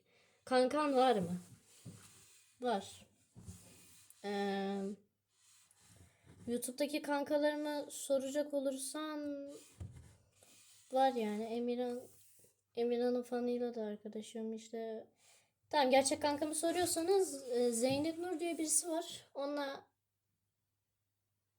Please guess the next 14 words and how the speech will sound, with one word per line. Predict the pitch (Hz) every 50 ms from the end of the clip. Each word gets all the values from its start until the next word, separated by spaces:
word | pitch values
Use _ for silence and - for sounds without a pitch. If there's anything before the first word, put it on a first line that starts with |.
| _ _ _ _ _ _ _ _ _ _ _ _ _ _ _ _ _ _ _ _ _ _ - _ _ - - - 262
arkadaşız | 214 208 202 - 254 240 247 240 214 208 196 185
yani, | 190 202 196 202 196 196 190
kankayız | - - 269 294 285 285 233 214 226 247 - - - - - - _
kısacası. | - - - - 240 240 214 208 - - 269 - - - - - - - - - - - - - - - - - - - - - - - - - - - - - - - - - - - _ _ _ -
Pekala, | - 302 294 294 294 269 240 233 226 226 240 262 269 277 285 285 285
gerçek | 247 226 254 254 262 262 - 302 311
ismin | 285 - - 285 294 294 294 285 262
ne? | 262 254 226 190 190 185 - - - - - - - - - - _ _ _ - - - - _ - - - - - -
Zeynep | 226 208 214 240 247 254 254 254 247 247 247 - - - - _ _ _ _ _ _ -
Gül | - 220 240 247 240 240 233 233 - _ _ _ _ -
Coruk. | - 208 202 196 196 190 - - - - -
Zeynep | - - 208 208 202 208 196 - -
Gül | 208 196 -
Coruk. | - 202 196 190 - - -